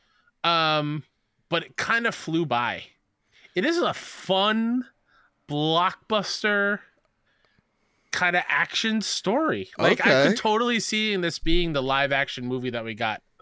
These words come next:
Speaker 1: a few years ago.
Speaker 2: I don't like that movie a lot.
Speaker 1: Yeah, I did too. I thought it was a
Speaker 2: Yeah.
Speaker 1: great time. It, it, it's got, like, it's not gonna blow your socks off, but it
Speaker 2: Yeah.
Speaker 1: is fun, and the way that it ends,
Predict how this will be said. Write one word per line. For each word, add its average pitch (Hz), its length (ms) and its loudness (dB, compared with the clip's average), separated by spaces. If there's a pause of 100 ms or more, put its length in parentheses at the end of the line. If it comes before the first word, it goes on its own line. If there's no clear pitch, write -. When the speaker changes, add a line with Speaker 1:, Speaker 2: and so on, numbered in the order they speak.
Speaker 1:
a 110 220 -10
few 117 180 -12
years 98 260 -12
ago. - 140 -20 (340)
Speaker 2:
I 147 80 2
don't 220 120 4
like 127 160 2
that 90 160 0
movie 85 220 -8
a 85 80 -8
lot. 80 220 -8 (520)
Speaker 1:
Yeah, 226 320 0
I 165 120 2
did 320 140 -2
too. 359 160 0
I 151 120 2
thought 208 120 0
it 226 40 0
was 214 120 -2
a - 20 -2
Speaker 2:
Yeah. - 40 -6
Speaker 1:
great 233 160 -2
time. 180 360 0
It, 165 180 0
it, 180 300 0
it's 170 260 -4
got, 180 300 0
like, 170 220 0
it's 170 160 -6
not 190 160 0
gonna 160 220 0
blow 135 260 0
your 131 140 0
socks 131 340 -4
off, 98 260 -8
but 127 180 -2
it 143 160 0
Speaker 2:
Yeah. 156 60 0
Speaker 1:
is 147 260 -4 (360)
fun, 196 680 0
and 165 220 0
the 147 100 2
way 156 240 2
that 160 200 2
it 151 180 -2
ends, 160 800 -4